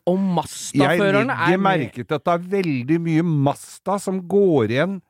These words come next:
Speaker 2: når folk kjører sakte.
Speaker 1: Dette er jo, eh, helt klart en brannfakkel, da.
Speaker 2: Ja. Mazda har de hatt noen ordentlig kvikke biler. Altså, nå er jo
Speaker 1: Ja, de
Speaker 2: elbilene
Speaker 1: har
Speaker 2: kvikke,
Speaker 1: det er
Speaker 2: men, men sånn Mazda seks seksogtjue,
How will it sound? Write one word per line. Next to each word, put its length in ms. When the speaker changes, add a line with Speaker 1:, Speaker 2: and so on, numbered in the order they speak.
Speaker 2:
når 100
folk 240
kjører 300
sakte. 380
Speaker 1:
Dette 220
er 240
jo, 160
eh, 560
helt 280
klart 180
en 140
brannfakkel, 680
da. 80
Speaker 2:
Ja. 160
Mazda 560
har 260
de 140
hatt 200
noen 300
ordentlig 560
kvikke 560
biler. 340
Altså, 240
nå 160
er 80
jo 60
Speaker 1:
Ja, 160
de 160
Speaker 2:
elbilene 300
Speaker 1:
har 80
Speaker 2:
kvikke, 580
Speaker 1:
det 40
er 40
Speaker 2:
men, 220
men 180
sånn 320
Mazda 560
seks 320
seksogtjue, 800